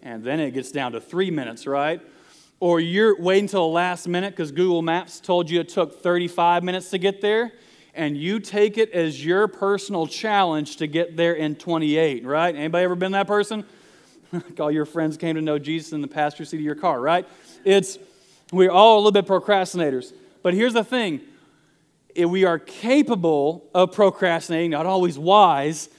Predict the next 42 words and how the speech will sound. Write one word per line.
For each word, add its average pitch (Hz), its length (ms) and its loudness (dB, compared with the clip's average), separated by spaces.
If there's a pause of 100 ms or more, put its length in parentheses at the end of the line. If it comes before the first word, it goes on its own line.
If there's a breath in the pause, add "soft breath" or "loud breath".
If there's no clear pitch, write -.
(200 soft breath)
but 165 80 -2
we're 180 220 2
capable 220 480 0
of 165 100 -2
doing 170 240 -2
it. 147 160 -6
Why? 170 400 4
Because 156 380 -6
we 170 160 0
know 202 360 2
the 160 120 -6
time 214 420 -2
we're 165 100 -4
supposed 175 360 -6
to 185 60 -6
be 226 180 -2
there, 139 240 -6
right? 170 320 -2 (600 soft breath)
We 185 220 0
know, 190 520 2 (120)
"All 160 100 2
right, 143 140 2
I 165 60 0
gotta 170 160 2
be 170 120 0
at 156 100 0
work 165 240 0
at 143 180 -6
eight, 160 480 -2
therefore 156 800 -2
I'm 147 320 -4
gonna 139 200 -4
go 135 140 -2
running 156 400 -2
out 160 100 0
of 160 60 -4
my 156 160 -2
house 160 220 -2
at 156 80 -18
seven 151 240 -4
fifty," 143 280 -6
right? 147 300 -2